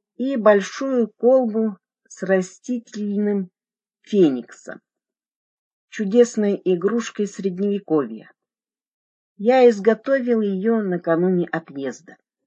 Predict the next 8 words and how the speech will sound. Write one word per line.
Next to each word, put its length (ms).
Явление 680
растительного 840
феникса 840
было 480
излюбленным 1080
фокусом 840
средневековых 1200
алхимиков. 840